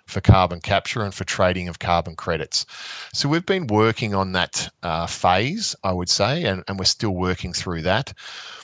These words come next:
But what I guess triggered the next step into reforestation was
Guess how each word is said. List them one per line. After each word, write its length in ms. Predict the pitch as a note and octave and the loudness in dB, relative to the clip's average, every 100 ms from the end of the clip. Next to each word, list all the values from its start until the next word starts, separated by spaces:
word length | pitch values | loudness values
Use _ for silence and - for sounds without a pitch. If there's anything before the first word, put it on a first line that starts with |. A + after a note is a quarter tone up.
| - - - - | -20 -20 -14 2
But 180 | A#2 - | 2 2
what 260 | A2 C3 | 4 6
I 120 | C3+ | 6
guess 260 | A2+ A2+ - | 4 2 2
triggered 580 | - - B2 A#2 A2 F#2+ - - _ - | 0 0 2 4 2 2 -8 -10 _ -6
the 120 | G2+ | -2
next 300 | G2 A2 - | 2 2 2
step 280 | - F#2 E2+ | 2 0 0
into 240 | F#2+ F#2+ | -2 -2
reforestation 1300 | F2 G2 G2+ - F#2 F2 - - F2 F#2+ - G2+ F2+ | -2 0 -2 2 2 2 0 2 2 2 0 -2 -6
was 380 | F2 E2+ E2+ - | -6 -4 -2 -2